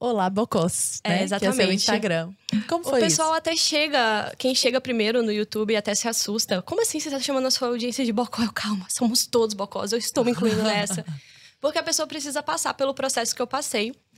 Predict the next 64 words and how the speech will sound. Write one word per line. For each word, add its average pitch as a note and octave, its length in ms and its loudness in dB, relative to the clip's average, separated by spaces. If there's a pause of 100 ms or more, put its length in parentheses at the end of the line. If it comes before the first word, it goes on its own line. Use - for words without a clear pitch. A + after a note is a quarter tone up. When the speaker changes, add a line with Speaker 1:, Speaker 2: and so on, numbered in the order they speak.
(240)
Speaker 2:
que - 120 -6
basicamente B3+ 580 0
é - 20 -4
o B3+ 40 -8
processo A3 340 -2
de A3 80 0
acordar G#3 340 -2
no G3+ 80 -2
belo F#3+ 220 -4
dia F#3+ 140 -4
de - 80 0
sol E4+ 260 0
e - 20 -6
descobrir F4 280 -4
que F4+ 100 -4
é F4+ 60 2
burro. G#3 360 0 (200)
Não A#3+ 40 0
é A#3+ 40 2
nem A#3+ 100 4
bocó, - 240 0
é A#3+ 60 0
burro, A3+ 360 0
burro, G#3 280 -2
imbecil D4+ 500 -2
mesmo, A3+ 240 0
Speaker 1:
Mas G#3+ 40 2
não A3 60 0
dava A3 180 8
pra D4+ 100 6
ser F#3+ 80 6
Speaker 2:
ignorante. G#3+ 240 6
Speaker 1:
"Olá, G#3 80 2
burros", F3 440 4
né? F#3 280 2
Seria A#3+ 340 4
Speaker 2:
É. G3 60 2
Speaker 1:
meio G#3+ 160 2
forte G3 380 0
demais. A3 240 2
Speaker 2:
É, G3+ 40 0
forte C4+ 480 2
demais. A3+ 460 0
Não, C4+ 120 2
mas A#3+ 160 0
é B3 60 4
porque C#4 380 -6 (260)
você C4+ 240 2
se F4+ 140 2
descobrir C#4+ 460 -2
um F#4+ 100 0
bocó, A#3 420 2
você G3+ 340 0
descobrir B3 440 0
que - 60 -14
você D4+ 180 -2
é A#3+ 40 2
ignorante, A3+ 560 0
já B3 160 2
é A#3 80 0
um G#4 100 -2
passo A3+ 340 -2
da F#3+ 80 0
caminhada. F3 520 -2